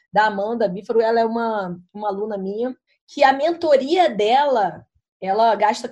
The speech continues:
quinhentos reais por mês de ads só, no Facebook. Ela falou, "Paula, todo mês tem alguém na minha mentoria. Minha mentoria é seis mil reais." Apesar de que não ser um mês, eu faço uma mentoria de seis meses,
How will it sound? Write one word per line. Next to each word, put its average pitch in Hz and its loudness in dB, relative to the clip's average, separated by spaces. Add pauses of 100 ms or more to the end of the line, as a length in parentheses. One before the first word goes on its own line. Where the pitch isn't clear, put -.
(160)
quinhentos 285 -4
reais 269 -4
por 277 -8
mês 240 -2
de 240 -6
ads - -4
só, - -10 (320)
no 165 -20
Facebook. 185 -8 (480)
Ela - -14
falou, 262 -4
"Paula, 254 0
todo 240 0
mês 247 -4
tem 269 -10
alguém 247 -6
na 254 -6
minha 254 -10
mentoria. 254 -8
Minha 185 -8
mentoria 190 -6
é - -8
seis 226 -6
mil 262 -8
reais." 277 -8
Apesar 190 -4
de 190 -6
que - -18
não 214 -10
ser - -6
um 233 -4
mês, 240 -2
eu 202 -2
faço 196 -4
uma 202 -6
mentoria 190 -6
de 180 -12
seis 180 -6
meses, 214 -4